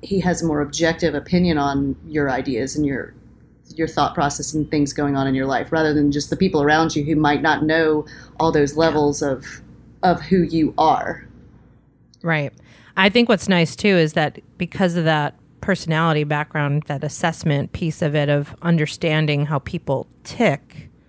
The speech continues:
Speaker 2: right? Our personalities, Rachel and I, because we're like twins, right? We're a little more impatient, a little more emotional. <laughs>
Speaker 1: We're twins on many things, just not boob size.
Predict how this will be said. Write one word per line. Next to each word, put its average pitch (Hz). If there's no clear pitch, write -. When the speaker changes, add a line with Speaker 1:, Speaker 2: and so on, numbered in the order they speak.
Speaker 2:
right? 147
Our 156
personalities, 151
Rachel 147
and 143
I, 143
because 147
we're 147
like 143
twins, 147
right? 170
We're 160
a 160
little 160
more 165
impatient, 151
a 165
little 160
more 160
emotional. 147
<laughs> -
Speaker 1:
We're 262
twins 285
on 202
many 214
things, 170
just 208
not 180
boob 175
size. -